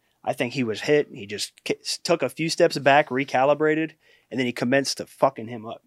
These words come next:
You know, it was actually it, it, the most flawless run I've ever seen of any fighter was with Khabib. And I think, like,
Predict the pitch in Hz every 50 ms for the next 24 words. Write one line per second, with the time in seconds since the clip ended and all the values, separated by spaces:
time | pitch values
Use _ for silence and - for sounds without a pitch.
0 | _ - 104 101 98 110 120 123 131 135 131 147 143 - - 135 117 - - 139
1 | - - 151 156 151 - 156 160 170 185 180 170 - - - - 160 165 170 190
2 | 202 196 185 - - 127 120 135 139 139 135 123 120 120 120 113 107 107 107 -
3 | - 110 113 110 104 104 104 _ _ _ _ _ _ - - 101 113 120 120 113
4 | 104 - - 104 104 107 101 98 92 - _ _ _ _ _ _ _ _ _ _
5 | - 110 113 117 113 117 117 117 123 123 - - - 135 107 98 - 101 98 90
6 | - - 127 131 131 135 - 160 151 143 - 139 135 131 123 - -